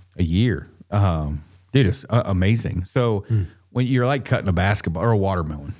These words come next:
Speaker 2: Yeah.
Speaker 1: Yeah. So I, I, you know, you gotta have a fucking eight-foot Ginsu. It's like I have a
Speaker 2: <laughs>
Speaker 1: thirty-two inch steel to cut through it. But, um, we cut it into these giant, me-,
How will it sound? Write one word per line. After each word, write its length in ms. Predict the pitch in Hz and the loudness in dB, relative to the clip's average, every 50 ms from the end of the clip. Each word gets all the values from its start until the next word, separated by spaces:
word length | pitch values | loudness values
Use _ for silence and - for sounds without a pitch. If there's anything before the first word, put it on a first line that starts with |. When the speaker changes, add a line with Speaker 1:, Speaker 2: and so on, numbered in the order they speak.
| - | 0
Speaker 2:
Yeah. 220 | - 110 90 78 76 | 2 2 2 2 2
Speaker 1:
Yeah. 200 | - 107 98 87 - | 2 2 2 2 0
So 300 | - - - 123 113 110 | -2 -2 0 0 2 2
I, 160 | 107 104 107 - - | 0 0 -2 -2 0
I, 80 | 107 107 101 - | 0 0 0 0
you 120 | 107 117 107 | 0 0 2
know, 60 | 104 | 2
you 100 | 98 98 | 2 2
gotta 160 | 110 131 123 | 2 2 2
have 120 | 117 107 | 2 2
a 60 | 92 87 | 0 -2
fucking 460 | - - 113 107 92 92 87 87 - - | -2 -2 0 0 2 0 0 0 0 0
eight-foot 360 | 107 107 - - 107 90 - | 0 0 0 0 -2 -2 0
Ginsu. 560 | - 104 110 113 - - 85 82 82 80 78 - | 0 0 2 0 0 0 0 0 0 0 0 0
It's 160 | 196 - - | -2 0 0
like 120 | 113 - | 0 0
I 100 | 107 98 | 2 2
have 80 | 98 - | 2 0
a 180 | 90 85 - 85 | 0 0 -2 -6
Speaker 2:
<laughs> 0 | |
Speaker 1:
thirty-two 500 | - - 117 107 107 95 90 - 110 101 | -4 0 0 2 2 2 2 2 2 2
inch 80 | 90 | 0
steel 280 | - - - 113 113 107 | -2 -2 -2 0 0 0
to 80 | 98 - | 0 -2
cut 200 | - - 95 87 | -2 -2 -4 -2
through 200 | - - 113 101 | -2 0 0 0
it. 100 | 92 - | 0 0
But, 220 | - 95 95 - - - - - - - - - - | 0 0 0 -2 -4 -10 -16 -14 -14 -14 -16 -10 -4
um, 340 | 107 113 110 107 101 98 101 | -2 0 2 2 0 0 0
we 120 | 117 127 | 0 0
cut 220 | - - 147 135 131 | 0 0 0 0 0
it 80 | 120 | 0
into 140 | 117 117 104 | 0 0 2
these 200 | 104 104 92 85 | 2 2 0 0
giant, 500 | - - 104 101 104 107 104 98 87 - - - - - - - - - - | 0 0 0 2 2 2 2 2 0 -4 -8 -16 -20 -8 -6 -6 -6 -4 0
me-, 140 | 92 98 95 | 2 2 2